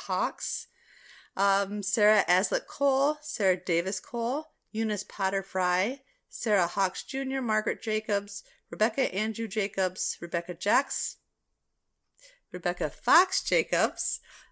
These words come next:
Elizabeth Dane Johnson, Julie Kildun, Mary Lacey Junior, Mary Osgood Mar-, Marston,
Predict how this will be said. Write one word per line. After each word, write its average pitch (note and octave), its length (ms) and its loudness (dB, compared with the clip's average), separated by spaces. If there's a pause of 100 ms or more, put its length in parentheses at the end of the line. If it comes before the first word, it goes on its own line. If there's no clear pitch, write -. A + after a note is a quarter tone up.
Elizabeth A#3 680 0 (160)
Dane G#3 400 -2
Johnson, F#3 640 -2 (420)
Julie A3+ 680 -2 (120)
Kildun, A3+ 680 0 (340)
Mary G#3 280 -2
Lacey G#3+ 380 -2
Junior, G#3+ 460 -6
Mary G3 320 -2
Osgood F#3+ 500 2
Mar-, G3 260 -2 (200)
Marston, G#3 640 -4